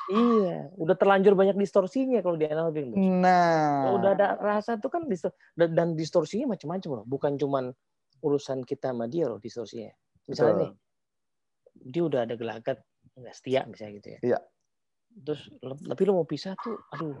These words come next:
Speaker 1: jangan deh, gitu ya. Jangan, jangan nikah sama dia deh.
Speaker 2: Hmm.
Speaker 1: Nah, itu penyebabnya bisa macam-macam. Bukan karena lo udah sayang atau apa. Bisa juga karena penyebabnya misalnya malu sama temen, masa udah lama nggak jadi.
Speaker 2: Iya, betul.
Speaker 1: Nah,
Speaker 2: Ah,
Speaker 1: itu kan,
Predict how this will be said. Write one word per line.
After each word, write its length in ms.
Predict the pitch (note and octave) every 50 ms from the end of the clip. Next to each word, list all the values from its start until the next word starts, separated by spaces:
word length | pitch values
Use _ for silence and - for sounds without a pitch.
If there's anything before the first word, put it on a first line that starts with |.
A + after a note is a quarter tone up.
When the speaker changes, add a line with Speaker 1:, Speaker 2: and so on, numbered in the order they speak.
| - - _ _ _
Speaker 1:
jangan 300 | - - A2 A#2+ C3+ C#3
deh, 160 | C#3+ C#3 B2 -
gitu 180 | B2+ A#2+ - B2
ya. 160 | A#2+ A#2 A2+ A2+
Jangan, 400 | A#2+ B2+ C3 C3+ C#3 C#3 C3 C3
jangan 240 | C#3 C#3 C3+ C#3
nikah 240 | C#3+ C#3+ C3+ C#3 C3
sama 100 | C3+ C#3
dia 140 | C#3+ D#3 C#3
deh. 160 | C3 B2 - _ _ _ _ _ _ _ -
Speaker 2:
Hmm. 240 | A#2 G2+ F#2+ G#2+ G#2+ - -
Speaker 1:
Nah, 160 | D3 C#3+ C3+ - _ _ _ _
itu 320 | - - F#3 - E4 G#4 - -
penyebabnya 400 | - G#3+ G#3+ F3+ G3+ G#3+ D#4 E4
bisa 160 | B3+ F#3+ F#3
macam-macam. 480 | F#3 F#3 F#3 A#3+ B3+ E4 F4 A#3+ - E3+ E3 F3 F3
Bukan 240 | E3+ C#3+ - D#3+ C#3
karena 400 | B2+ C#3 B2+ B2 B2 A#2+ A2+ A2+ - - -
lo 160 | B2+ B2 A#2+
udah 160 | A#2+ A#2+ A2+ G#2+ -
sayang 320 | - - A#2 A2+ A2+ A2+
atau 160 | A#2 B2+ D#3+ F#3
apa. 80 | -
Bisa 240 | C#3 C3+ C#3 D3 C#3
juga 240 | B2 C3 C3+ A3+ A#3+
karena 160 | F#3 D3 D#3
penyebabnya 400 | D#3+ D3+ D3 C#3 C3 B2+ D3+ G3
misalnya 260 | D3+ C#3+ C#3+ F3 F#3+ F#3 _ _ - - - _ -
malu 320 | - C#3 B2+ C#3 D#3+ G3+
sama 160 | F#3+ F3 D#3+
temen, 360 | C#3+ - D3 D3+ E3 G3 A3+ A3+ G3 D#3
masa 320 | C3+ B2+ C3 - - B2
udah 240 | B2 A2 A#2 A2 F#2+
lama 220 | - - F2+ A#2 C#3
nggak 200 | C#3 B2+ A#2+ A2+ -
jadi. 340 | G2+ - - G2 - D3+ D3 - _ _ _ _ -
Speaker 2:
Iya, 160 | C3+ D3+ C#3+ - - _
betul. 400 | - C3+ - - C#3 A2+ F#2+ G#2+ - -
Speaker 1:
Nah, 80 | -
Speaker 2:
Ah, 200 | F3+ A3+ B3 B3 B3
Speaker 1:
itu 120 | A#3+ C#4 -
kan, 160 | F4+ F4+ D#4+